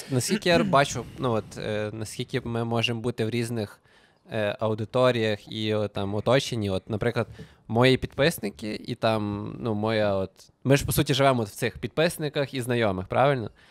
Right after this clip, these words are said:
І от, ну, я бачу сторіс своїх друзів, і я в них, типу, всіх бачу там, чому треба відмовитись від російської, типу, чому російська — це погано. Типу, ми це всі, получається, репостим,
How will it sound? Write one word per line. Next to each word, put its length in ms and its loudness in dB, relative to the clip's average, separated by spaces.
І 100 4
от, 380 2
ну, 300 4
я 220 2
бачу 380 2
сторіс 360 2
своїх 300 -4
друзів, 400 -4
і 100 -8
я 120 8
в 40 4
них, 140 6
типу, 260 -2
всіх 260 0
бачу 260 4
там, 200 -4
чому 320 2
треба 240 4
відмовитись 520 2
від 100 -8
російської, 680 -6
типу, 260 -8
чому 280 0
російська — 400 0
це 140 0
погано. 520 2
Типу, 200 -4
ми 180 6
це 120 4
всі, 280 4
получається, 640 4
репостим, 600 2